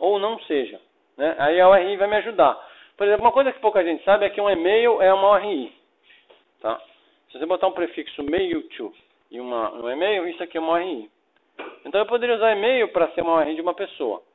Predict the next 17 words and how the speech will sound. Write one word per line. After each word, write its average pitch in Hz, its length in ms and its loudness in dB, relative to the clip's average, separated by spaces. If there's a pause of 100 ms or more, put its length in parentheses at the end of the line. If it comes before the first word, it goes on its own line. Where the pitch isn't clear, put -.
(400)
E 175 100 -2
isso 226 160 -8
me 240 80 2
ajuda 214 280 2
a - 140 0
desambiguar 190 800 2
se, 160 100 -16
por 156 140 -6
exemplo, 139 280 -8
esses 135 240 -16
dois 196 260 -2
caras 202 440 4
se 196 60 -10
referem 185 340 -2
ao 175 60 0
mesmo 156 280 -6
cara, 123 400 0